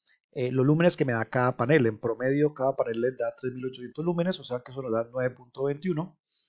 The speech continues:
Redondeamos al entero más inmediato superior, que serían diez paneles.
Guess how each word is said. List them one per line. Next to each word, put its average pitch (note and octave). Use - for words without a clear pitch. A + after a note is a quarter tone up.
Redondeamos C#3+
al B2+
entero B2
más C#3
inmediato C#3+
superior, D#3
que C3
serían G#2+
diez A2
paneles. A#2